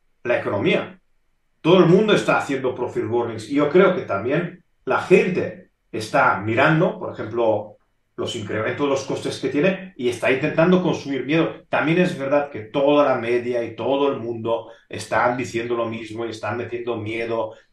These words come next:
y están diciendo a la gente que, que hay crisis, que viene el fin del mundo, que esto no sé qué, que no sé cuánto, y eso también está reflejándose en el, en, en el consumo o por lo menos en las, um, en las ideas de consumo que tiene la gente.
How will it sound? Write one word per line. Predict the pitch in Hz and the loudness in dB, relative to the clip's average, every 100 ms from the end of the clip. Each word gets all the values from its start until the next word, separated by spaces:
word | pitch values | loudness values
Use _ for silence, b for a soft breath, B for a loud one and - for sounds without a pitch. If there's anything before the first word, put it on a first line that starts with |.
| - | -10
y | |
están | 113 - 127 | -6 -2 -2
diciendo | 127 113 123 127 | -2 -4 -2 0
a | |
la | 113 | 0
gente | - 117 117 120 | 0 -2 -2 -6
que, | 113 110 107 - _ | -4 -6 -8 -16 _
que | 110 | 0
hay | 127 | 0
crisis, | - 123 120 123 110 | -2 -6 -4 -4 -4
que | 113 110 | -2 -4
viene | 117 123 | -2 -4
el | 120 | -6
fin | 123 117 | -8 -6
del | 123 113 | -4 -4
mundo, | 120 123 117 117 | -6 -6 -4 -6
que | 117 | -6
esto | 110 127 | -8 -8
no | 120 | -8
sé | 127 120 | -8 -6
qué, | 101 123 | -2 -2
que | 123 | -2
no | 120 | -8
sé | 117 | -8
cuánto, | - 120 160 - B B | -6 -4 -2 -4 B B
y | 123 | -4
eso | 127 | -2
también | 139 135 143 | -2 -2 -2
está | 139 135 139 - - | -2 -2 -4 -8 -8
reflejándose | 120 117 123 - 117 135 - | -6 -4 -6 -4 -4 -4 -4
en | 147 | -4
el, | 135 123 | -4 -6
en, | 110 107 107 - _ _ - | -8 -10 -12 -20 _ _ -6
en | 120 | -4
el | 123 | -2
consumo | 131 127 - 202 226 220 131 | -4 -4 0 2 4 2 2
o | 127 | -2
por | 127 123 | -2 -2
lo | 190 | -2
menos | 165 - | -2 -4
en | 156 | -4
las, | 135 123 - - _ _ _ _ _ | -4 -6 -8 -16 _ _ _ _ _
um, | - 110 107 104 101 98 95 90 90 - _ _ _ _ _ _ _ - | -4 2 2 2 0 -2 -4 -4 -6 -12 _ _ _ _ _ _ _ -6
en | 185 | 0
las | - - 135 | 2 0 -4
ideas | 120 185 175 | -2 2 2
de | 160 | 0
consumo | 139 117 135 139 | -4 -8 -6 -6
que | 107 | -6
tiene | 107 98 | -8 -8
la | 92 | -10
gente. | - | -12